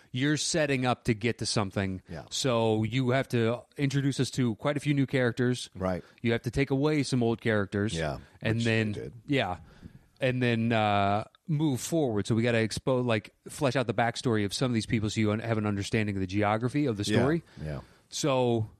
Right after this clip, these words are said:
Speaker 1: fine. Set it up. Like, I'll give you that.
Speaker 2: Yeah.
Speaker 1: 'Cause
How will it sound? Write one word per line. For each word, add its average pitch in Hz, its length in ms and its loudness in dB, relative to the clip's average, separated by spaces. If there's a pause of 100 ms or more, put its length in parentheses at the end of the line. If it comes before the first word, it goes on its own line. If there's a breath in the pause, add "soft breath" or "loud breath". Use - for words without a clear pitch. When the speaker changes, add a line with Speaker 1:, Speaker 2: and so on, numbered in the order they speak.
(280)
Speaker 1:
fine. 107 440 -2 (460)
Set 156 200 -2
it 135 60 -2
up. 123 240 0
Like, 113 180 0
I'll 131 100 2
give 127 220 -2
you 113 100 2
that. 98 300 0 (200)
Speaker 2:
Yeah. 82 180 -6 (340)
Speaker 1:
'Cause 123 360 -2